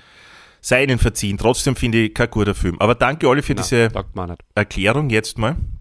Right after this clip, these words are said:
Speaker 2: Und es ist ärgerlich,
Speaker 1: Ähm,
Speaker 2: weil ich hab mich auf den Film echt gefreut damals und dann war ich recht enttäuscht.
Speaker 1: Eben ja.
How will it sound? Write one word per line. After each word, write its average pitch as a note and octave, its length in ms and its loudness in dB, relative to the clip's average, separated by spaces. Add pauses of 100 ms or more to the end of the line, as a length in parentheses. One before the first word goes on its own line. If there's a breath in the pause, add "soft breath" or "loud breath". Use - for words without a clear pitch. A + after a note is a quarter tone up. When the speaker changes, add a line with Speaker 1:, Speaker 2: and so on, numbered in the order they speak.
(760)
Speaker 2:
Und A#2+ 80 -2
es C#3 120 0
ist D3+ 140 -6
ärgerlich, D#3 340 0
Speaker 1:
Ähm, G#2 40 -2
Speaker 2:
weil A#2+ 80 2
ich A#2 60 2
hab C3 80 0
mich D#3+ 120 -4
auf C3+ 140 -4
den D3+ 100 -10
Film D#3 180 -4
echt - 200 -8
gefreut - 360 -6
damals F2 300 -8
und - 140 -16
dann G2+ 160 -10
war G#2 120 -6
ich G#2 220 -8
recht G#2+ 260 -10
enttäuscht. F#2+ 120 -4
Speaker 1:
Eben C3+ 120 -2
ja. A2+ 260 0